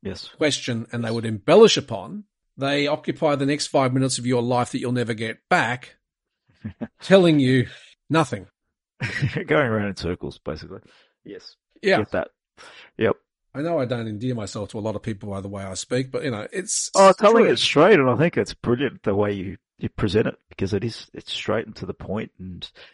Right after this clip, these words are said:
Speaker 1: there's a lot of clarity around this if you really dig into this content. And there's a, like, a fire hose going off at the moment. There's so much content here and so much gold, and I think, I think people need to listen to this episode a couple of times just to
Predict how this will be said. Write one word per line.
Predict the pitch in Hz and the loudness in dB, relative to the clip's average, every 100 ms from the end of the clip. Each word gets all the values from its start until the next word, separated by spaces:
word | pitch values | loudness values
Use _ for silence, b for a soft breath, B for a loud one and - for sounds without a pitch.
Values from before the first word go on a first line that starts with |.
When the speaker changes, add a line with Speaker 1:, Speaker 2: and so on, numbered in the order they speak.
| B B - | B B -8
Speaker 1:
there's | 107 | -4
a | |
lot | 107 | -2
of | 98 | -4
clarity | - 90 95 104 98 95 95 - _ - | -6 -4 -4 -4 -6 -8 -12 -14 _ -4
around | 107 95 90 110 | -2 -2 -2 -4
this | 143 - - _ - | -8 -10 -20 _ -14
if | - | -10
you | - | -8
really | 98 107 101 | -6 -6 -6
dig | 80 92 90 | -6 -6 -4
into | 95 - | -6 -8
this | 92 - | -10 -8
content. | 95 95 - - 80 _ | -6 -6 -6 -8 -8 _
And | - 95 90 92 - | -8 -8 -8 -10 -6
there's | 104 | -2
a, | 123 | 2
like, | 139 139 | 4 4
a | 110 | 2
fire | - 117 117 95 | 4 6 8 6
hose | 101 - | 4 2
going | 101 98 95 | -2 -2 -4
off | 90 | -8
at | - | -10
the | 90 | -12
moment. | 90 107 104 | -10 -10 -10
There's | 95 | -6
so | - 107 | 0 0
much | 98 92 - | 0 -6 -8
content | - 117 90 | -10 -8 -8
here | 87 90 | -8 -10
and | 92 | -8
so | - | -8
much | 87 - | -8 -6
gold, | 98 98 76 82 | -4 -4 -6 -10
and | 87 | -10
I | |
think, | 92 92 B B B B B - | -8 -10 B B B B B -12
I | - | -10
think | - - | -6 -4
people | - 101 92 | -2 -2 -4
need | 95 98 | -8 -6
to | 87 | -6
listen | 87 95 | -8 -10
to | |
this | 85 | -8
episode | 92 - 90 | -8 -6 -6
a | 87 | -4
couple | 135 - | -6 -6
of | - | -8
times | 113 101 87 | -6 -6 -8
just | 98 | -12
to | - | -16